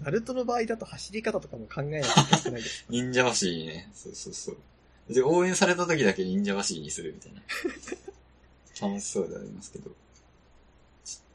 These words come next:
Speaker 2: ょっと目立っていきたいですよね。晴れの舞台なんで。
Speaker 1: なんか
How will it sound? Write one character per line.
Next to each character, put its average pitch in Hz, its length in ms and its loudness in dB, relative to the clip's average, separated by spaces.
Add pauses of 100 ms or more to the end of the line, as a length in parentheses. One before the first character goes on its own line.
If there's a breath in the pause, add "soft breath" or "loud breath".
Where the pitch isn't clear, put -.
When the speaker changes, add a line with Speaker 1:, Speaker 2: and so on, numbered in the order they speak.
Speaker 2:
ょ 92 100 0
っ - 20 -10
と - 60 -14
目 90 140 -4
立 104 80 -2
っ 104 60 -4
て - 220 -14
い 78 80 -6
き - 80 -14
た 78 100 -2
い - 80 -4
で - 60 -10
す - 120 -8
よ - 80 -14
ね。 - 100 -12 (2000)
晴 - 240 -6
れ 76 60 -8
の 73 100 -12
舞 - 80 -18
台 69 180 -8
な - 60 -16
ん - 100 -20
で。 - 80 -20 (3000 loud breath)
Speaker 1:
な 143 60 -14
ん - 40 -18
か - 60 -20